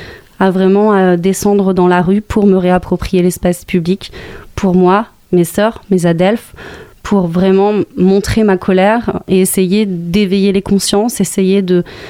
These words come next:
de poser des questions, de, de, de même de me battre avec des gens qui se questionnent dans la rue, euh,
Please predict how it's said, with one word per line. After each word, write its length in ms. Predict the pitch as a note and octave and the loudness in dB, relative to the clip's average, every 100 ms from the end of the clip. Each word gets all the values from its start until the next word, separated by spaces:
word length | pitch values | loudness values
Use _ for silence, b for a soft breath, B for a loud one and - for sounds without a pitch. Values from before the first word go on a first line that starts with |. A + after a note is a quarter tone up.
| B B - | B B -6
de 120 | F#3 | -2
poser 360 | F3 A#3+ A3+ A3 | 0 0 2 2
des 140 | G#3 | 0
questions, 640 | G#3 G#3+ - G#3+ A3+ B3+ B3+ | 0 -2 0 0 2 2 2
de, 300 | G#3 F#3+ F#3 | 2 2 2
de, 260 | F3 F#3 E3+ F#3 B B B _ | 2 0 -2 -8 B B B _
de 140 | F#3+ G3+ | 2 4
même 260 | G#3+ A#3+ | 4 4
de 100 | G#3 | 4
me 120 | G3 | 4
battre 340 | F#3+ A#3+ F4 G#3+ | 4 0 0 0
avec 220 | F#3 F3+ | 0 0
des 120 | F3+ | 0
gens 140 | F3+ G#3 | 0 -2
qui 180 | - | -6
se 80 | - | -10
questionnent 500 | - G3+ - G#3 G#3 | -4 -4 -2 0 2
dans 120 | G3+ | 2
la 140 | F#3 F3+ | 4 2
rue, 340 | G#3 C#4 C#4 | 4 4 4
euh, 140 | G3 | 2